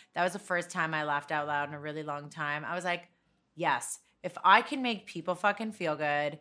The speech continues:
and make people laugh, like, that's what I'm taking away from this entire social media. Like, just the fact that I can make people feel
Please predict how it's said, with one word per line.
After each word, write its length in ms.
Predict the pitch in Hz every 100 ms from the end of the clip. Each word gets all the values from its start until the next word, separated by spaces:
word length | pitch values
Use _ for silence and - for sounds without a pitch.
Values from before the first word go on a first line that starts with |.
| - _ -
and 120 | 151
make 160 | 156 156
people 340 | 196 196 202
laugh, 340 | 175 156 156
like, 300 | 160 156 - - 143 _ _
that's 320 | 156 180 185 185
what 220 | 180 175
I'm 200 | 165 160
taking 340 | 165 156 160 151
away 180 | 151
from 160 | 147 156
this 160 | 147 156
entire 360 | - 147 139
social 380 | 143 - 147 151
media. 480 | 139 127 120 101 139 _ - -
Like, 300 | 175 170 156
just 260 | 196 196 226
the 80 |
fact 320 | - 185 175 180
that 120 | 165
I 160 | 160
can 500 | 160 175 156 151 156 - - -
make 360 | 165 165 160 -
people 400 | - 156 156 151
feel 840 | 151 - 156 151 151 151 151 151